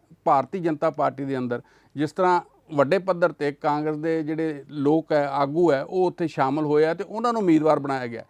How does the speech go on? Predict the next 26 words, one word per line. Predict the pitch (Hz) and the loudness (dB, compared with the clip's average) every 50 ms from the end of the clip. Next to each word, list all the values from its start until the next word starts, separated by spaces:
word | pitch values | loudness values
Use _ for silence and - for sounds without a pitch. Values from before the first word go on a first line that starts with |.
| _ _ _ _ _ | _ _ _ _ _
ਕਿ | 220 208 | -4 -4
ਪਾਰਟੀ | 208 _ 196 185 180 190 185 - 220 220 | -2 _ 2 2 2 2 0 -2 -8 0
ਦੇ | 214 226 226 - - | 2 0 0 2 -4
ਅੰਦਰ | 170 180 185 233 247 247 | -4 0 0 2 2 2
ਵੀ | 233 226 | 0 -2
ਜਿਹੜੇ | 202 190 208 196 196 196 180 - - | -2 -2 -2 0 -2 -4 -6 -8 -14
ਲੀਡਰ | 180 175 180 180 151 143 147 147 143 147 175 175 | -16 -14 -10 -8 -2 0 0 0 0 2 2 2
ਹੈ, | 170 170 165 | 4 4 2
ਜਿਨ੍ਹਾਂ | 156 147 165 160 170 180 175 | 0 -2 -2 0 0 0 0
ਨੇ | 175 170 | 0 -2
ਪਾਰਟੀ | 160 - _ 160 147 147 143 - 165 | -4 -2 _ 2 2 2 2 0 -2
ਲਈ | 160 160 156 | -2 -2 -2
ਕੰਮ | - - 160 170 175 170 | 0 -2 -2 -2 -2 -6
ਕੀਤਾ, | - 170 156 - - 156 | -6 -8 -6 -2 -2 -4
ਕਈ | 156 - - 165 170 | -4 -2 -2 -2 -2
ਦਹਾਕਿਆਂ | 160 160 147 139 135 127 _ 185 185 | 0 0 0 0 -2 -2 _ -4 -2
ਤੋਂ | 196 202 185 | -2 -2 -4
ਪਾਰਟੀ | - 165 156 147 139 151 | 0 0 0 0 0 -4
'ਚ | 151 | -12
ਕੰਮ | 147 - 147 143 143 | -8 -6 -6 -6 -4
ਕਰ | 131 139 131 | -4 -4 -2
ਰਿਹਾ, | 135 151 151 _ _ _ _ _ | -2 -4 -6 _ _ _ _ _
ਉਹਨਾਂ | - 226 254 254 247 226 | -6 -4 0 2 2 2
ਵਿੱਚ | 208 180 160 151 165 | 2 -2 -4 -4 -6
ਵੀ | 170 185 175 | -10 -10 -6
ਇੱਕ | 175 185 175 185 | -8 -8 -6 -4